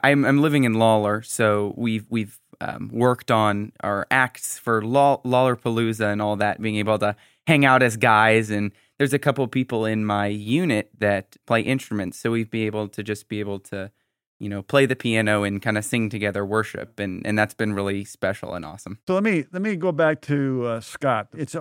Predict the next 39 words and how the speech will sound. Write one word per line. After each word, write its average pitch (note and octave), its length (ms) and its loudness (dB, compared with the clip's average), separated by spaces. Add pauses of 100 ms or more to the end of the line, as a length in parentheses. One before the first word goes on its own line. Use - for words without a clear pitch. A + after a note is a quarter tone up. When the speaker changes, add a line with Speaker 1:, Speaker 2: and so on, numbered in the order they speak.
Speaker 2:
it's C#3 180 -12
been C#3+ 360 0
documented C3 520 2
already A#2+ 340 0
that, A2+ 300 -2
um, G#2+ 300 -4 (280)
you A2+ 100 -8
know, G#2 100 -6
you've G#2+ 200 -8
sent C3+ 240 -4
Hannah B2+ 500 0 (460)
to G#2+ 120 -8
Cedarville, A2 460 -6
so B2 200 -2
the, A#2 100 -6 (800)
you, C#3+ 280 -2
and B2+ 240 2
you C3+ 100 4
guys B2+ 260 2
are, C3 140 0
are A#2 540 -4
alums, A2+ 340 -4
so A#2 400 -4 (280)
you C#3 140 2
know F3+ 120 4
what D#3+ 200 4
to A#2+ 180 2
expect. A#2 680 -2
Um, A#2+ 360 -4 (1000)
did C3+ 140 0
that G3+ 160 4
make G3 220 -2
it D#3+ 80 -2
easier C#3+ 640 2
for D3 220 -4
you C#3+ 360 0
to C#3 120 -6
send C#3 320 -2
Seth, C3+ 440 -4